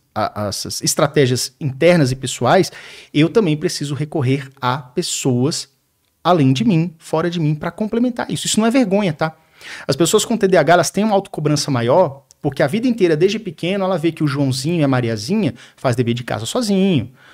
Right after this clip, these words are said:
O pai e a mãe, de maneira equivocada, cobra do menino assim, "Pô, tá vendo? Por que que você não faz igual o fulaninho?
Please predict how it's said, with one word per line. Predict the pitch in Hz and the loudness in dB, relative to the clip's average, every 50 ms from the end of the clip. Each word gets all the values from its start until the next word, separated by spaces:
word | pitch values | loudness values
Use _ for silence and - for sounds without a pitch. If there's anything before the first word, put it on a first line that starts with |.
| - - _ | -20 -6 _
O | - 156 | 0 0
pai | 151 151 165 160 175 180 | 2 4 6 6 6 6
e | |
a | 175 | 6
mãe, | 151 135 135 143 175 208 190 135 107 101 - _ _ _ _ _ _ _ | 4 4 4 4 4 4 2 2 0 -2 -8 _ _ _ _ _ _ _
de | - 131 | -4 0
maneira | 135 131 127 127 123 123 123 117 117 - 151 | 0 2 2 2 2 2 2 2 0 0 -4
equivocada, | 135 131 - 127 117 117 107 - - 170 185 196 160 123 | -6 -4 -4 -4 -2 -2 -2 0 2 2 2 2 2 0
cobra | - - 165 156 175 214 202 196 170 | 0 4 6 8 8 8 6 4 2
do | 175 | 2
menino | 160 151 139 135 127 117 | 2 2 2 2 2 0
assim, | 113 - - - | 0 -4 -6 -8
"Pô, | 113 - 240 240 214 | 0 4 4 6 6
tá | - 170 | 4 2
vendo? | 156 233 117 156 | 2 2 0 -2
Por | - - 208 | -2 -4 -6
que | - 320 | -6 -6
que | - | -4
você | - 392 | -4 -4
não | 381 302 | -2 0
faz | - 311 262 196 | 2 4 4 4
igual | 185 190 185 | 6 4 4
o | 165 | 4
fulaninho? | - - 185 175 170 160 151 127 107 101 - | 4 2 0 0 2 2 2 2 0 -2 -6